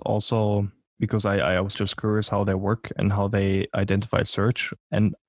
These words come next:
I believe in Spotify a lot because I like the kind of one-stop system for music and podcasting. And I think the listing of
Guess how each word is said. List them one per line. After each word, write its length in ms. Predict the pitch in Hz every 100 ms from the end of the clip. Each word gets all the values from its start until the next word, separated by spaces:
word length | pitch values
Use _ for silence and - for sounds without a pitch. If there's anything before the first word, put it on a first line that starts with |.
| _ _
I 120 | - 107
believe 340 | 117 127 135
in 60 | 127
Spotify 520 | - 117 120 110 104
a 60 |
lot 240 | 101 107 - -
because 380 | - 120 117 107 -
I 220 | 107 104
like 520 | 110 107 117 123 - - - - -
the 100 | 107
kind 220 | 110 107
of 120 | 104
one-stop 600 | - 113 107 - 110 104
system 360 | - 107 107 101
for 200 | 107 104
music 400 | 104 104 107 107
and 160 | 101
podcasting. 760 | - 110 - 120 117 - 131 135 _ _ _
And 180 | 110 117
I 160 | - 113
think 380 | - 120 120 -
the 460 | 113 110 107 104 101 - _ _ _
listing 760 | 123 117 143 - 117 104 98 104 _ -
of 420 | 107 101 - -